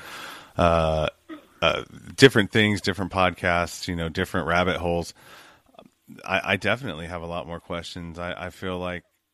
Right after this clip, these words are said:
you know, we, we know less about what we should know than we should know. And that comes, you know, wh-, whether it's government, politics, whatever it is that you, that, that, that you're,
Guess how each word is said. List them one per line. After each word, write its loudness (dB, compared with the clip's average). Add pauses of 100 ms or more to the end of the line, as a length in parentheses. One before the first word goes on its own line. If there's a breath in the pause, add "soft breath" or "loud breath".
(180)
you -10
know, -10
we, -8
we -4
know 0
less -4
about -4
what -6
we -8
should -8
know -6
than -10
we -8
should -10
know. -12 (800)
And -10
that -8
comes, -10
you -12
know, -10
wh-, -12
whether -8
it's -16 (120)
government, -4
politics, -6
whatever -6
it -2
is -2
that -10
you, -4 (760 soft breath)
that, -6 (180)
that, -6 (160)
that -6
you're, -6